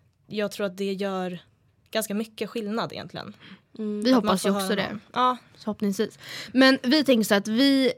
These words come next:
Speaker 3: eh, kommer gå igenom lite kronologiskt vad det var som hände, och sen så kommer vi ställa frågor till dig
Speaker 1: Mm.
Speaker 3: i efterhand lite. Eh, så om vi börjar från början, vad var det som hände? Liksom, vart befann du dig?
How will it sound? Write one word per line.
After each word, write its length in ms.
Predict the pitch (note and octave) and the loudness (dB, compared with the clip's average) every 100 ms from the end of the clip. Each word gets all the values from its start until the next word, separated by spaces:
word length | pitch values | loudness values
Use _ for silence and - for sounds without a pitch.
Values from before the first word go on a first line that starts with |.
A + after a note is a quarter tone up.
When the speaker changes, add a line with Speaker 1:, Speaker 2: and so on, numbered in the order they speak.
| _ | _
Speaker 3:
eh, 460 | A3 G#3 G3 F#3+ | 0 2 0 -2
kommer 220 | - A3+ A3+ | 0 2 4
gå 80 | |
igenom 360 | A3 G3+ F#3+ F#3+ | 4 2 0 0
lite 420 | F#3+ - F3+ F#3+ | -2 -2 -4 -2
kronologiskt 520 | G3 G#3 G3+ F#3+ F#3 | 0 2 4 2 0
vad 120 | G3 F3+ | 0 0
det 40 | |
var 60 | F3 | 0
som 160 | F#3+ | 0
hände, 400 | A#3+ B3+ B3+ C#4+ | 2 4 4 2
och 120 | - A3 | 2 0
sen 220 | G3+ F#3+ | 0 0
så 120 | G3 | -4
kommer 240 | F#3+ F#3+ | -2 -2
vi 320 | F#3 F3 E2+ - | -2 -4 -4 -8
ställa 340 | - - F#3+ F#3 | -10 -6 -4 -2
frågor 280 | G3+ F#3 | -4 -4
till 120 | F#3 F#3+ | -6 -4
dig 300 | F3+ G2 G3+ | -4 -4 -8
Speaker 1:
Mm. 160 | A#3 A#3+ | -10 -4
Speaker 3:
i 60 | - | -2
efterhand 340 | G#3 - C4 | 0 2 4
lite. 300 | A#3 F3 - - - - - - | 4 2 -6 -10 -20 -20 -20 -10
Eh, 220 | - G#3+ | 0 0
så 180 | F#3 - | 2 2
om 80 | A#3+ | 4
vi 100 | A#3 | 4
börjar 220 | G#3 A#3 | 6 4
från 220 | G#3+ A3 | 4 2
början, 480 | A3 A#3+ A3 C4 A#3 | 2 2 4 2 2
vad 200 | G#3 A3+ | 4 2
var 340 | G3+ A3+ A3 G#3 | 4 4 4 2
det 80 | |
som 520 | G3 - G#3 F#3+ G3 G3 _ | 0 0 0 0 -4 -6 _
hände? 540 | - B3+ G#3 F3+ A3 G#3+ | 0 4 4 4 2 2
Liksom, 220 | F3+ F#3+ | 2 0
vart 120 | F#3+ | -2
befann 500 | F#3 - C#4+ C4+ A#3+ | -4 2 4 6 4
du 140 | A3 | 4
dig? 360 | G#3+ G#3+ G#3 G#3 | 2 2 0 -2